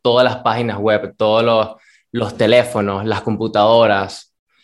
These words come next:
los ascensores, hay casas que son, están totalmente llenas de inteligencia artificial. O sea, absolutamente todo. Y, y la gente cree que de verdad eso no influye en su vida, pero lo cierto es que sí.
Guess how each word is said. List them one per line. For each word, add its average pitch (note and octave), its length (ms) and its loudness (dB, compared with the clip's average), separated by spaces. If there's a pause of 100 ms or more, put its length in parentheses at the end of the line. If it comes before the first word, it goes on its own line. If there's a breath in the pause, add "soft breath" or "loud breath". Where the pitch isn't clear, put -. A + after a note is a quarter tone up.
(280 loud breath)
los A#2+ 400 0
ascensores, G#2+ 800 0
hay G#2 180 -4
casas A2+ 400 -4
que A2 100 -10
son, A2 460 -6
están A2+ 400 -4
totalmente A#2 560 -2
llenas A2+ 240 -4
de A#2 60 -4
inteligencia G#2 400 -6
artificial. F#2+ 540 -4 (560)
O - 40 -20
sea, G#2+ 120 -2
absolutamente A2 680 0
todo. A2 360 2
Y, A2+ 260 -8
y B2 80 -6
la A#2+ 100 -2
gente A2+ 260 -4
cree C3+ 240 -2
que C#3 120 2
de A2+ 100 4
verdad G#2 260 2
eso A#2 200 -8
no B2 460 0
influye B2 360 -4
en B2+ 60 -4
su B2 160 -6
vida, C#3 240 0
pero G#2 140 -2
lo G2+ 140 -2
cierto A2 280 -4
es C3 80 -10
que C3+ 120 -8
sí. C3+ 340 -6